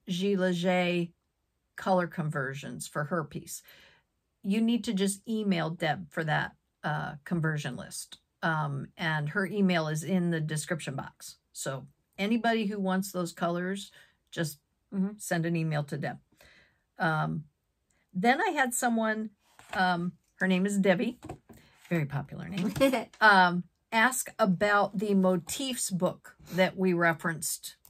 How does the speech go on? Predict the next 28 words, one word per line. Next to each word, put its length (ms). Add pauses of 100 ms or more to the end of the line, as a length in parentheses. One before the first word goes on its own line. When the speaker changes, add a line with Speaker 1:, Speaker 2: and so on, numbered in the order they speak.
(300)
Speaker 1:
quite 220
some 160
time 220
ago, 280
a 60
couple 220
of 40
years 220
ago 320
now 220
at 80
Speaker 2:
Well, 100
Speaker 1:
this 80
Speaker 2:
and 100
I 40
Speaker 1:
point. 120
Speaker 2:
show 120
it 80
every 180
time 280
on 120
my 280 (380)
montage 360
Speaker 1:
Montage, 260
Speaker 2:
videos. 300
Speaker 1:
yeah. 140
Speaker 2:
Yeah. 40 (200)
Speaker 1:
So 500